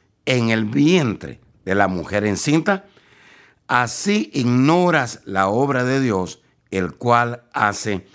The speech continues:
todas las cosas". Hay muchas personas que no saben por dónde es que viene el viento. Hay otros que no saben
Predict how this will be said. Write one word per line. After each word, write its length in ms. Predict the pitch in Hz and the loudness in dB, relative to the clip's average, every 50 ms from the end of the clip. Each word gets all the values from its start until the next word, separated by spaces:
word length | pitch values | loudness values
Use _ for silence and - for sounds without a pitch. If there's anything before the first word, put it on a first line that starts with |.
| _ _ _ _ _ _ _ _ | _ _ _ _ _ _ _ _
todas 340 | - 139 131 127 120 113 107 | -2 0 0 2 0 0 0
las 140 | 98 87 - | -2 -4 -8
cosas". 340 | - 82 76 - - - - _ _ _ _ - - _ _ | -10 -14 -14 -14 -14 -16 -20 _ _ _ _ -20 -20 _ _
Hay 160 | - 180 202 | -2 0 2
muchas 360 | 214 214 233 233 220 - 190 - | 2 2 0 0 -2 -2 -4 -4
personas 640 | - 139 117 95 - - 127 123 127 135 147 143 - - _ _ _ _ _ _ _ _ _ _ _ - | -2 -2 -2 -2 -2 0 0 2 2 2 0 0 -2 -8 _ _ _ _ _ _ _ _ _ _ _ -4
que 160 | - 170 156 | -2 0 0
no 180 | 160 165 175 | 0 0 -2
saben 600 | 156 - 165 143 120 92 82 76 69 64 - - _ | -2 -2 0 0 0 -2 -4 -8 -12 -14 -16 -20 _
por 200 | - 113 127 147 | -4 -2 -2 0
dónde 280 | 160 180 180 180 170 160 | 2 2 2 2 2 0
es 60 | 135 | -2
que 140 | - 120 110 | -2 -2 -2
viene 200 | 110 110 107 101 | 0 0 -2 -2
el 80 | 82 | -4
viento. 440 | 73 76 76 69 62 64 - - - _ _ - | -6 -8 -10 -10 -12 -16 -18 -20 -20 _ _ 0
Hay 240 | 135 156 165 156 165 | 2 2 2 2 2
otros 460 | 175 170 - 185 180 175 165 - - _ _ _ _ _ _ _ _ _ _ _ | 0 0 0 -2 -2 -2 -4 -6 -14 _ _ _ _ _ _ _ _ _ _ _
que 180 | - 185 180 170 | -2 0 2 4
no 180 | 180 185 196 | 4 2 2
saben 500 | - - 214 214 208 202 196 180 170 - | 2 2 2 4 4 2 2 -2 -4 -6